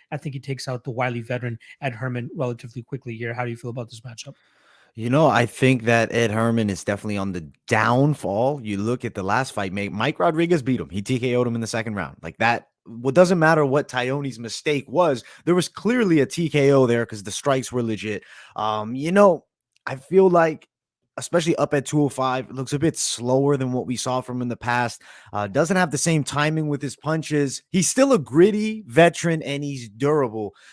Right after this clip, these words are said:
Speaker 2: Um, striking-wise, I would say Ed Herman has always been a decent enough striker, but I don't see elite level. I don't think he can hurt Menifield on the feet at all. I don't see him submitting Menifield. I think there's gonna be a serious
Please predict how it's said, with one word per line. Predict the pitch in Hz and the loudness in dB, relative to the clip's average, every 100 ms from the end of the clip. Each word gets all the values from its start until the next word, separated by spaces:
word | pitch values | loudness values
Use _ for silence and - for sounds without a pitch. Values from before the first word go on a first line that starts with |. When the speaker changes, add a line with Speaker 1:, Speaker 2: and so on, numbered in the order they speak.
| - | -14
Speaker 2:
Um, | 113 120 123 | -10 -8 -8
striking-wise, | 123 - 180 202 208 196 196 208 220 | -8 2 4 4 2 2 2 0 0
I | 185 | 0
would | 175 | 0
say | - 196 185 | -2 -2 0
Ed | 180 | 0
Herman | 196 190 180 | 0 0 0
has | 160 | 2
always | 202 247 180 | 2 0 -2
been | 123 127 | -4 -4
a | |
decent | 107 98 151 170 139 123 | -4 -4 -4 -2 -4 -4
enough | 110 101 | -6 -8
striker, | - - 151 135 123 | -8 -2 0 0 -4
but | 120 120 | -4 -2
I | |
don't | 123 139 | -2 -4
see | - 139 | -4 -4
elite | 117 110 127 | -4 -2 -4
level. | 110 107 107 - | -4 -6 -8 -2
I | 131 | 2
don't | 175 180 | 2 0
think | 175 160 | -6 -8
he | 156 | -6
can | 120 | -6
hurt | 104 - 135 117 | -6 -4 -4 -4
Menifield | 117 120 131 135 139 - - - | -6 -6 -2 -2 -2 -6 -16 -6
on | 135 | -4
the | 117 | -4
feet | - 143 131 | -6 -2 0
at | 107 | 2
all. | 113 127 - _ - | 0 -2 -8 _ -8
I | 135 117 104 | -6 -6 -6
don't | 139 165 147 | -4 -4 -6
see | - 165 | -6 -4
him | 143 139 127 | -2 -4 -4
submitting | - 110 113 147 147 | -6 -4 -2 0 0
Menifield. | 143 147 151 143 | -2 -4 -2 -2
I | 127 | -2
think | 156 | -4
there's | 135 120 | -6 -6
gonna | 131 | -6
be | 120 | -4
a | 101 | -6
serious | - - 151 147 127 | -6 -4 -2 0 -2